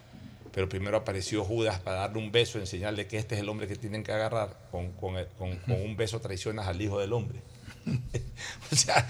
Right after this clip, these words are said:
Speaker 1: Jesús sabía perfectamente eso. Jesús sabía que en su entorno había un traidor que se llama-, que, que lo iba, un, un, a ver, un, un hombre que lo iba a traicionar. Y ese hombre sabía Jesús perfectamente que era Judas Iscariote. Y, y lo eligió para eso. O sea,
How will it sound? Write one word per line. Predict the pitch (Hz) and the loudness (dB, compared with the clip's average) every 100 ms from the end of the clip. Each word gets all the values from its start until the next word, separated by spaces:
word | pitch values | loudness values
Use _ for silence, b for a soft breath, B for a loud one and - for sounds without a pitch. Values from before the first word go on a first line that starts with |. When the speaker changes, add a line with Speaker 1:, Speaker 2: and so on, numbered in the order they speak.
| B B | B B
Speaker 1:
Jesús | 139 127 196 | 6 8 8
sabía | 175 175 | 10 10
perfectamente | 175 131 - 147 160 170 196 | 8 2 4 4 4 6 6
eso. | 98 | 6
Jesús | 98 - 143 | 0 0 6
sabía | 139 160 160 | 8 8 8
que | 131 | 6
en | 113 - - | 4 2 4
su | 117 | 4
entorno | 107 160 160 | 8 8 8
había | 135 | 4
un | 139 | 6
traidor | 131 123 120 120 | 8 8 8 6
que | - 92 | 0 -2
se | 101 | 0
llama-, | 98 110 | 2 2
que, | - 117 | 4 4
que | 120 | 6
lo | 110 | 8
iba, | 135 - | 8 6
un, | 165 - - | 0 -4 -2
un, | 208 - B B | -2 -2 B B
a | - | 8
ver, | 196 - B B B B - | 8 6 B B B B 4
un, | 190 208 - | 4 6 4
un | 190 | 10
hombre | 220 247 214 | 10 12 10
que | 170 | 12
lo | 165 | 12
iba | 180 | 10
a | 175 | 10
traicionar. | 151 123 131 87 - | 6 6 4 2 2
Y | 123 | 4
ese | 131 156 147 - | 8 8 6 6
hombre | 147 165 160 165 | 8 8 8 2
sabía | 117 117 120 | 6 8 10
Jesús | 123 123 123 | 8 6 2
perfectamente | 110 117 120 117 123 | 0 0 2 2 0
que | 113 | 2
era | 110 104 | 4 6
Judas | 117 110 | 8 8
Iscariote. | 98 - 101 80 - 123 | 6 2 2 2 0 4
Y, | 151 139 | 4 6
y | 151 | 8
lo | 151 | 8
eligió | 147 127 160 233 | 8 10 8 10
para | 175 143 | 12 12
eso. | 196 123 | 12 8
O | 87 | 2
sea, | 135 | 2